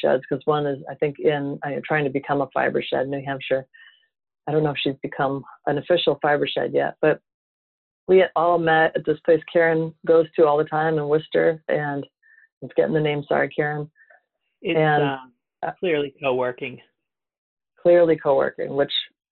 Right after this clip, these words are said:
Speaker 1: was clearly the best space for us to be in, because <laughs> we were, we all got
Speaker 2: <laughs>
Speaker 1: together, and we also got, um, <coughs> excuse me, the Finger Lakes Fiber Shed to come, and then we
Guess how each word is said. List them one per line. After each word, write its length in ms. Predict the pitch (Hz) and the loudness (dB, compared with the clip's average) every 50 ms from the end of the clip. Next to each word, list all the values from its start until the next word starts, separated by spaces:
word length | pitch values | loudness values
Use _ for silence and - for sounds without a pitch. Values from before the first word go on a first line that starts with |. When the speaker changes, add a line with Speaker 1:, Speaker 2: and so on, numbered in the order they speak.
| _ _ _ _ - | _ _ _ _ 0
Speaker 1:
was 140 | 160 151 - - _ _ - | 0 0 0 -2 _ _ -18
clearly 540 | - - - 185 190 190 190 185 180 170 160 | -10 0 4 6 6 8 8 8 6 6 4
the 100 | 151 143 | 2 -2
best 260 | 127 147 143 143 - - | -6 -6 -6 -6 -8 -10
space 280 | _ - 151 143 143 139 - | _ -2 -2 -2 -2 -6 -6
for 120 | - 143 139 | -2 -2 -2
us 100 | 139 - _ _ - | -2 -4 _ _ -2
to 220 | 156 147 143 131 127 - | 0 0 0 0 0 2
be 200 | 156 156 156 147 | 4 6 6 4
in, 280 | 135 123 127 135 139 - - _ _ - | 4 0 -6 -8 -10 -12 -18 _ _ -12
because 300 | - 143 139 - 165 156 - - | -10 -10 -6 -4 -4 -4 -6 -8
<laughs> 140 | - - | -4 -2
we 80 | 247 233 - - | -2 -2 2 0
were, 320 | - - - - - - - - - - - | 0 0 2 -2 -4 -4 -4 -18 -14 -4 0
we 100 | 170 180 | 2 4
all 160 | 185 190 185 | 4 4 4
got 160 | 165 170 170 160 | 2 2 2 0
Speaker 2:
<laughs> 40 | - | -2
Speaker 1:
together, 340 | - - 165 156 156 156 151 | 0 0 0 0 0 -2 -2
and 100 | 156 170 | -2 0
we 100 | 165 165 | 2 2
also 500 | 160 165 175 165 - 170 165 156 156 - _ _ _ _ _ _ _ _ - | 4 2 2 2 4 4 4 4 4 0 _ _ _ _ _ _ _ _ -4
got, 220 | 160 156 160 - - | -2 0 0 -2 -4
um, 340 | - 156 151 151 143 139 147 _ _ _ _ _ _ _ _ _ _ _ _ - | -8 -12 -12 -12 -14 -16 -20 _ _ _ _ _ _ _ _ _ _ _ _ -4
<coughs> 280 | - - - 202 - - | -4 -2 -2 -2 0 0
excuse 380 | 180 - - - - 185 175 160 | -2 -2 -2 0 0 2 2 2
me, 100 | 160 147 | 0 0
the 140 | 147 143 - | 0 -2 -2
Finger 260 | - 190 196 196 196 | -2 -2 2 2 4
Lakes 280 | 160 160 156 151 - - - - | 4 4 4 2 0 -6 -8 -4
Fiber 280 | 170 160 147 156 160 | -2 -2 0 0 -2
Shed 320 | 156 - 160 151 147 143 143 _ _ _ _ _ _ _ _ _ _ _ _ _ _ _ _ _ _ | 0 2 0 0 0 -4 -6 _ _ _ _ _ _ _ _ _ _ _ _ _ _ _ _ _ _
to 80 | _ _ - | _ _ -4
come, 360 | 160 151 151 151 156 156 156 _ _ _ _ _ _ _ - | -2 -2 -2 -2 -4 -6 -8 _ _ _ _ _ _ _ -2
and 160 | - 160 165 160 | 0 2 4 4
then 100 | 165 165 | 4 4
we 160 | 160 160 156 | 4 2 0